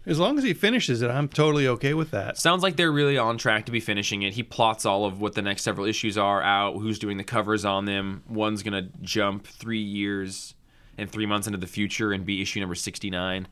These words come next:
Speaker 2: Nice. <laughs> But, y-, yeah, I have a weird relationship with this book. I loved it when it started coming out, and then it got real big for its britches, and then he kinda, like, dipped out on everybody.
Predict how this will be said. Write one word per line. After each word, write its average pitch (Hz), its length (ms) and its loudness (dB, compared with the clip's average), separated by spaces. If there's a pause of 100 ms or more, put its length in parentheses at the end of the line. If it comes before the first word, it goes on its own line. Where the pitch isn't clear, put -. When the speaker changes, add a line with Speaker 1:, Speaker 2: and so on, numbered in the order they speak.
(180)
Speaker 2:
Nice. 82 460 -10
<laughs> - 40 -18
But, 131 1040 2 (1160)
y-, - 100 -12 (100)
yeah, 185 580 4 (960)
I 170 160 4
have 196 160 4
a 196 60 6
weird 180 260 4
relationship 170 320 2
with 151 80 2
this 147 100 2
book. 143 240 2
I 127 120 6
loved 131 420 4
it 147 80 4
when 143 120 0
it 143 120 -2
started 135 360 2
coming 139 280 2
out, 107 320 2 (460)
and 127 120 0
then 135 80 4
it 123 160 0
got 120 380 4
real 139 240 4
big 117 680 2 (100)
for 127 180 0
its 117 100 0
britches, 113 560 2
and 113 80 0
then 120 80 -2
he 120 80 0
kinda, 120 240 2
like, 101 420 -2
dipped 117 280 2
out 117 200 6
on 98 120 0
everybody. 90 560 -2